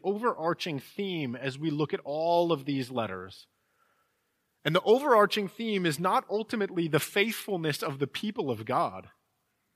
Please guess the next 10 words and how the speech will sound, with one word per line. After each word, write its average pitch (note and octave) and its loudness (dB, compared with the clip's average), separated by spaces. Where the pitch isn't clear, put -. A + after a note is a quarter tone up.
It's D#3+ 0
not F#3+ 4
the F#3+ 2
faithfulness F#3 0
of C#3 -4
the C#3 -2
church. - -4
It's - 2
the F#3+ 0
faithfulness F3+ -4